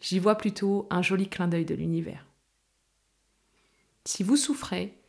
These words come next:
si travailler devient insupportable, je n'ai qu'un seul conseil à vous donner.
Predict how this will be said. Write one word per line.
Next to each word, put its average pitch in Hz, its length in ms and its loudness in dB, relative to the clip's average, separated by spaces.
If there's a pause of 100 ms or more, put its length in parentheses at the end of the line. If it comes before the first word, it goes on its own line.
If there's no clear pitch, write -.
(260)
si - 180 -6
travailler 240 480 4
devient 190 240 2
insupportable, 190 840 -2 (480)
je - 140 2
n'ai 202 140 8
qu'un 233 160 4
seul 220 200 0
conseil 190 440 0
à 170 40 0
vous 165 140 -4
donner. 165 320 -2